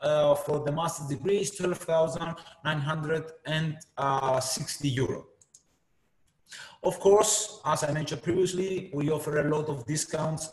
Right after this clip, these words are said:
and scholarships. For people that are already using digital currencies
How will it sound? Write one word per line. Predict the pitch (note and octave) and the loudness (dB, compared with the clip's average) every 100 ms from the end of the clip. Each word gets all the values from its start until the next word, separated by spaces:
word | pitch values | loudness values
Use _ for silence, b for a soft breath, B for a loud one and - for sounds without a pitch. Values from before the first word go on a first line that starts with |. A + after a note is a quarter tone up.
| C#3+ | -4
and | D#3 D3+ | -4 -4
scholarships. | - - - C3 A2+ - - - - _ b b _ | -6 -4 2 2 2 -4 -12 -18 -20 _ b b _
For | - D#3 | -4 -4
people | - F#3+ F#3 | 0 0 2
that | F3+ E3 | 4 4
are | D#3+ E3 E3 | 4 4 4
already | D3 D#3+ D#3+ F3+ G3 F3+ | 4 4 4 4 4 2
using | C#3+ G3 C#3 C3+ A2+ | 2 2 2 0 2
digital | D3 C3+ C3+ | 0 2 -2
currencies | B2+ D3+ D3+ A#2+ - B2 D3 - | 0 2 2 2 -4 -4 -4 -6